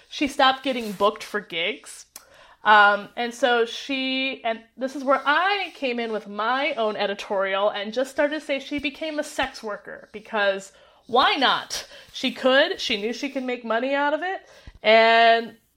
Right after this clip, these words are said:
yeah, and she was pretty good at it. So she made a lot of money, she became very famous, but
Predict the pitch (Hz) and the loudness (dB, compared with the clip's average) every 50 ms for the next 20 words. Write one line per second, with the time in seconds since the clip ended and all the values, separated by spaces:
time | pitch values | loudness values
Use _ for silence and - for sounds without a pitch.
0 | _ _ - 320 415 - 190 - - - 220 220 220 - - 269 262 254 269 262 | _ _ 2 4 4 4 4 2 -2 -4 -4 -4 -4 -6 -6 -6 -2 0 -2 -2
1 | - - - - 294 277 277 226 208 285 370 427 262 190 175 160 160 160 - - | -2 -8 -4 -4 -2 -2 -2 2 2 2 4 4 2 0 -2 -4 -8 -10 -12 -14
2 | - - - 220 196 190 190 196 - 240 220 233 233 233 226 233 240 240 226 226 | -10 -2 0 2 2 2 0 0 -4 -6 -4 -2 -2 0 2 2 2 2 2 0
3 | 233 233 262 311 339 330 - 277 247 240 220 - 247 226 220 220 208 208 208 - | 0 -2 -2 -4 -6 -8 -8 -10 -10 -10 -6 -6 -4 -4 -2 -2 -4 -4 -2 -4
4 | 226 214 226 233 254 262 - - 240 220 208 | -4 -4 -2 -4 -6 -8 -6 -2 0 0 0